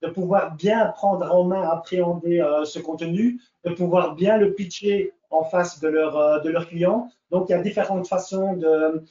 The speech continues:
de le faire que nous proposons, euh, que nous faisons aussi avec, euh, Incentive,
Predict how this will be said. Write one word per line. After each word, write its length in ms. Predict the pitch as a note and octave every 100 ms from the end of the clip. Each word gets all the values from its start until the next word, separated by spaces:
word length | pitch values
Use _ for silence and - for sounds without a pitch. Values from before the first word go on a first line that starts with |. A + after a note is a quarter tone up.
| _
de 180 | D3 F3
le 160 | F3 F3
faire 360 | F3+ G#3 A3
que 80 | D#3+
nous 160 | D#3+ F3
proposons, 680 | - F#3+ F#3 E3+ F3+ A3+ - _ -
euh, 160 | D3 D3
que 80 | D#3
nous 100 | D#3
faisons 220 | D3+ D#3+
aussi 180 | E3 E3
avec, 280 | D#3 D3+
euh, 160 | D3+ C#3+ -
Incentive, 640 | F#3+ F#3 F3 G3+ A#3+ A#2+